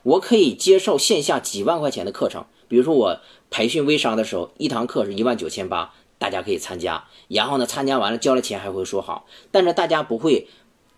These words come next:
为我一万九千八几万块钱的课程，然后的话呢，分享成短视频点个赞，这就是我今天所说的现实啊。所以呢，当我们面对这个现实啊，我们就应该什么，更加淡然一些啊，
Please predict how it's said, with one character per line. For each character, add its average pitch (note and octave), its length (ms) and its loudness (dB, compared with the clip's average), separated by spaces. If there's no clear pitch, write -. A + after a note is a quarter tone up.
为 F#3+ 200 6
我 F#2 320 0
一 B2 120 0
万 E3+ 160 2
九 A2+ 120 -2
千 B2 180 -2
八 B2 140 0
几 G#2+ 200 -6
万 B2 160 -2
块 C3 100 -2
钱 A2 140 -4
的 A#2+ 80 0
课 C#3+ 220 0
程， F2+ 260 -6
然 G2 180 -4
后 B2+ 140 0
的 A2+ 80 0
话 A2+ 180 -4
呢， F#2 320 -6
分 D3+ 300 -2
享 A#2+ 140 -4
成 A2+ 140 -6
短 F2+ 160 -2
视 - 120 -4
频 G2+ 200 -8
点 D#2 160 -6
个 D#2+ 80 -10
赞， A2+ 240 -8
这 A#3+ 160 2
就 B2+ 120 4
是 A2 100 -6
我 E2 160 -2
今 G2+ 160 -8
天 G2 100 -8
所 E2+ 160 -8
说 E2+ 160 -8
的 E2+ 80 -8
现 F2+ 200 -10
实 - 240 -12
啊。 - 280 -12
所 G3 220 4
以 A3+ 140 4
呢， B2 180 0
当 G#3+ 200 2
我 C3 100 2
们 A#2 140 -2
面 E3+ 180 2
对 D#3+ 100 2
这 D#3 80 -4
个 D#3+ 100 0
现 D#3+ 260 -2
实 - 180 -8
啊， E2+ 280 -6
我 G#2 160 0
们 A#2 200 -2
就 E3+ 160 2
应 B2 180 0
该 A2+ 160 0
什 F#2 100 -10
么， F2 220 -10
更 D#3 160 -2
加 G#2 140 -2
淡 D3+ 280 -2
然 D2+ 220 -8
一 D2+ 60 -10
些 - 280 -12
啊， F2+ 280 -6